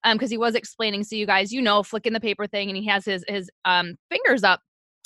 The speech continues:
And so he's moving his fingers around. So each one of the goalposts is, you know, where you are and then what your, what your goal is. Like you said, you're gonna, you know, go to college so that you can get that job.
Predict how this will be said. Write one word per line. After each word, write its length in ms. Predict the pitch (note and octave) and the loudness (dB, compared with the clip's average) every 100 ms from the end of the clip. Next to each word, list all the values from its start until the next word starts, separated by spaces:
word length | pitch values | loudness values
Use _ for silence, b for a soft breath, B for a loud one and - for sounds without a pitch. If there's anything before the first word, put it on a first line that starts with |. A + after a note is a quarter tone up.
| - | -2
And 180 | B3+ C#4 | 0 2
so 280 | C4 A#3 A3+ B | 4 2 0 B
he's 240 | E4 D4+ | -2 -2
moving 420 | B3 C#4 E4 F4+ F#4 | 0 0 0 0 0
his 160 | C#4 | -2
fingers 280 | - C4 C4 | -4 -4 -2
around. 200 | A#3+ G#3 | 0 -2
So 220 | A3 G#3+ - | -2 -6 -2
each 220 | C4+ A#3+ | -4 -2
one 140 | C#4 | -2
of 140 | C4+ A3 | -2 -2
the 80 | |
goalposts 800 | F#3+ F3 F#3 B3 B3 C4+ - - - | -2 0 0 2 2 2 -2 -20 -4
is, 480 | A3 G#3+ G3+ G3+ G3+ - B | 0 0 0 -2 -6 -14 B
you 100 | C4 | 2
know, 280 | A#3+ G#3+ G#3+ | 4 4 2
where 280 | G3+ F#3 G3 | -2 0 2
you 200 | G3 G3 | 2 2
are 420 | D#4+ D#4+ D4 C#4+ - | 4 6 6 4 2
and 140 | A3+ | 0
then 360 | G#3+ G3+ G3+ G3+ | 2 2 0 -4
what 340 | G3+ G#3+ G#3 | -2 0 0
your, 280 | G3+ F#3+ F3 | 0 -2 -2
what 160 | G3 | -2
your 120 | F#3+ F3 | -2 -2
goal 240 | E3+ E3 | -2 -2
is. 160 | D#3+ F3+ | -4 -4
Like 100 | F3+ | -6
you 80 | |
said, 220 | F3 E3+ D#3+ | -4 -4 -2
you're 100 | F3+ | -2
gonna, 280 | F3+ F3+ E3 | -2 -2 -2
you 140 | F#3+ | -4
know, 160 | F3 F3+ | -4 -2
go 180 | F3+ A3+ | 2 2
to 80 | |
college 400 | G#3+ G#3 F3 D3+ | 4 2 2 0
so 140 | - G#3 | -6 -8
that 80 | G#3 | -6
you 80 | |
can 100 | G#3+ | -6
get 140 | G3+ F#3 | -6 -2
that 160 | F3+ | -2
job. 140 | F3 | -2